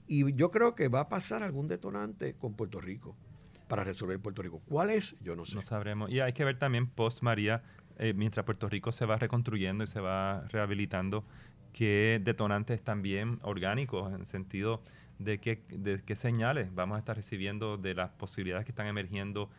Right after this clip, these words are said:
Speaker 2: en las comunidades, liderato de base, eh,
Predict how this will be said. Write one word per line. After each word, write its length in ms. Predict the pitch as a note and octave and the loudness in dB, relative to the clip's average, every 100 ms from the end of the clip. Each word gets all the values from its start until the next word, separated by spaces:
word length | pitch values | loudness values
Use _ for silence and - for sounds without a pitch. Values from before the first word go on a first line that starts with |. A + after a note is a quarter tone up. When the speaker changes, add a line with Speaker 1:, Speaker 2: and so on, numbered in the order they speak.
| - | -12
Speaker 2:
en 100 | F#2+ | -6
las 80 | F#2+ | -4
comunidades, 880 | - F#2 F2+ F2 F2+ F#2 F#2+ F#2 G2 | -4 -4 -2 -2 0 0 0 0 -2
liderato 500 | F#2 F2 F2 G2 F#2+ | -2 -4 -4 -2 0
de 80 | F#2 | 0
base, 560 | F2 F2+ F#2+ - F2+ F2 - - - - | 2 2 0 -4 -6 -8 -14 -18 -18 -10
eh, 680 | G2 G2 F#2+ F2+ F2+ F2 | -4 0 0 0 0 -2